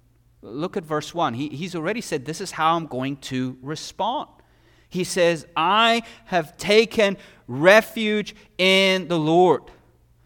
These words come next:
In other words, I'm taking refuge in Him. I'm putting my trust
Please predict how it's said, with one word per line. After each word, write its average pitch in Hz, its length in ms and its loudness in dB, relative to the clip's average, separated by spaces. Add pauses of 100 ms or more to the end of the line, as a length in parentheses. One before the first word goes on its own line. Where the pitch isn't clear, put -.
(220)
In 160 140 2
other 240 240 8
words, 233 240 8
I'm 196 140 4
taking 233 500 0
refuge 226 500 6
in 196 120 0
Him. 190 320 2
I'm 180 120 2
putting 254 380 4 (160)
my 208 160 6
trust 233 480 6